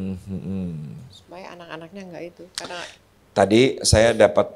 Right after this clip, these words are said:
Speaker 1: dari Pak Riki pertanyaan. Dari Pak, dari
Speaker 2: Pak Riki.
Speaker 1: Suryani juga ada pertanyaan.
Speaker 2: Enggak, Pak Riki aja.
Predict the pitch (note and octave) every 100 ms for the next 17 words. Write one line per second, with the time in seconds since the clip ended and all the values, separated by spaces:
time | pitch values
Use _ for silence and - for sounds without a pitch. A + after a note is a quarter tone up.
0 | - _ _ - F#2+ F#2+ F#2+ - F2 F2
1 | F#2 - G2+ G#2 C3 C3 - _ _ G2
2 | F#2+ G2 F#2+ F2+ F#2+ E2 C#2 - _ _
3 | _ _ _ _ _ _ _ - F2 E2+
4 | F2+ F2 F2+ E2+ E2+ D#2+ - - F#2 F2+
5 | F#2 - - - A3+ - - F#2+ F#2 F#2+
6 | F2+ F#2+ G#2+ G#2 F#2 E2 F2 E2+ D#2 -
7 | - F2 F#2 - - F2 F#2 E2 F2+ F2+
8 | E2 D2 - _ _ G3+ G3 - C3 C3+
9 | C3+ B2+ _